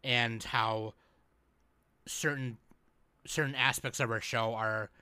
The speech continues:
sewn together. And our, and he is, without, whether he knows it or not, I'll, he's, I'll, he's a lot responsible for what my podcast personality is like.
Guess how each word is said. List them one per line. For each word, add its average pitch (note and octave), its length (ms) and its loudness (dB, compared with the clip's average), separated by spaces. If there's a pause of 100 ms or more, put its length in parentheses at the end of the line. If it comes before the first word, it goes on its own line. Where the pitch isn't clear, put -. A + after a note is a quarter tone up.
(440)
sewn A#2+ 360 0
together. G#2+ 640 -2
And C#3 180 2
our, B2 220 2 (240)
and B2 300 0 (480)
he D3+ 140 0
is, B2+ 180 2 (200)
without, C3+ 320 2
whether C3 200 2
he C#3 140 2
knows A#2+ 200 0
it G2+ 60 -8
or G2+ 80 -8
not, C3 280 4 (720)
I'll, C3 180 2
he's, C3+ 240 -2
I'll, A#2+ 160 -2
he's D3+ 240 -2
a A#2 60 2
lot B2 340 2
responsible G2+ 800 -6 (360)
for A#2+ 320 2 (100)
what A#2+ 180 0
my A2 140 0
podcast A2+ 480 2
personality G2 480 -6
is F#2+ 180 -10
like. - 280 -16